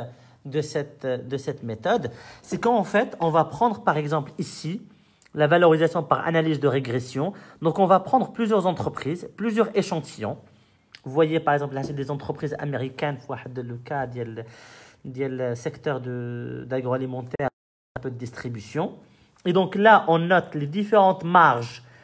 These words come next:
des entreprises et les différents multiples d'E B I T D A. Et donc, on calcule une droite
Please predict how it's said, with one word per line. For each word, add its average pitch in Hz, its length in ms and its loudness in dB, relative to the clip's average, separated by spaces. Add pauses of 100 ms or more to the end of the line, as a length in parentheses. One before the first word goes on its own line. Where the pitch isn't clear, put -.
(220)
des 151 400 2
entreprises 170 880 -4 (340)
et 170 120 2
les 170 120 2
différents 208 480 4
multiples 202 800 0
d'E 147 120 -6
B 135 100 -6
I 127 80 -4
T 107 80 -12
D 123 60 2
A. - 280 2 (880)
Et 156 140 -2
donc, 208 260 2
on 160 100 -2
calcule 190 640 -2
une 160 140 -4
droite 147 480 0